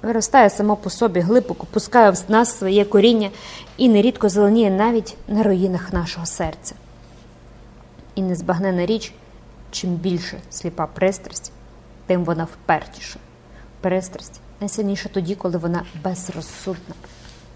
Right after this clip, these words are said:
Щоправда, Есмеральда не без гіркоти згадувала про ротмістра. У неї викликало жах те,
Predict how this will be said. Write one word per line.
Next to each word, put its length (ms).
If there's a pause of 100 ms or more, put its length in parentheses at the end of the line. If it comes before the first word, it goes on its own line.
(800)
Щоправда, 580
Есмеральда 520
не 160
без 220
гіркоти 440
згадувала 580
про 200
ротмістра. 640 (600)
У 40
неї 180
викликало 500
жах 300 (100)
те, 200